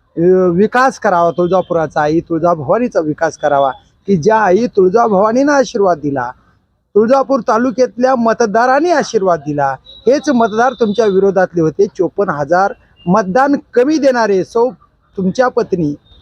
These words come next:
अर्चनाताई पाटील यांना चोपन्न हजार मतदान कमी दिलं होतं, पण त्याच मतदारांनी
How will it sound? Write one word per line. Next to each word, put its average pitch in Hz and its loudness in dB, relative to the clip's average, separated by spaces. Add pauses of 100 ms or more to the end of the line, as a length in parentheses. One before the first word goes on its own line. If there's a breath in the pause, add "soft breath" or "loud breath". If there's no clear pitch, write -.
(540)
अर्चनाताई 202 2
पाटील 185 -2
यांना 185 0
चोपन्न 196 -2
हजार 175 0 (380)
मतदान 196 0 (180)
कमी 269 2
दिलं 247 2
होतं, 170 0 (280)
पण 214 -2
त्याच 277 0
मतदारांनी 302 0